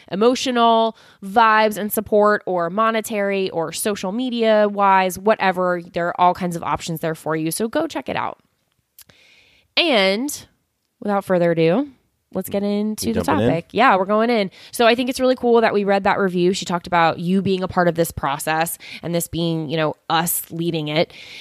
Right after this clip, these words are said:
Speaker 1: And our topic is basically Papa postpartum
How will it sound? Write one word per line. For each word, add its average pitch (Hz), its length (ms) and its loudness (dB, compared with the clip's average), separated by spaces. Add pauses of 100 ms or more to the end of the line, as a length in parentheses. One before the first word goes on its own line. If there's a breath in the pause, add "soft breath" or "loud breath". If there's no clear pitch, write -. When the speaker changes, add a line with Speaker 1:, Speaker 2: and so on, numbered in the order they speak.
(160 loud breath)
Speaker 1:
And 202 680 2 (100)
our 208 100 4
topic 247 320 0
is 254 140 -2
basically 285 920 0 (360 soft breath)
Papa 240 380 2
postpartum 165 840 -2